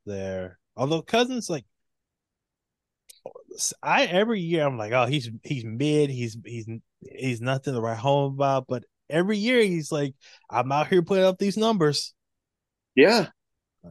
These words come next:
Speaker 1: Like, my receivers love me. Jefferson wants me to stay,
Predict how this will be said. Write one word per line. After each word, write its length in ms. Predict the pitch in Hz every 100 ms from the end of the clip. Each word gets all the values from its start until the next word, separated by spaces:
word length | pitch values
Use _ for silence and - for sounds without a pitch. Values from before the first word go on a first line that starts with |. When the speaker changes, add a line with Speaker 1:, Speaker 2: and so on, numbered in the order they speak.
| - _ _ _ _ -
Speaker 1:
Like, 180 | 92 101
my 160 | 117
receivers 580 | 123 135 - 160 170 160
love 220 | 180 185
me. 220 | 160 147 139
Jefferson 760 | 120 139 160 - 151 147 127
wants 300 | 131 143 -
me 100 | 156
to 80 | 151
stay, 500 | - 151 156 156 151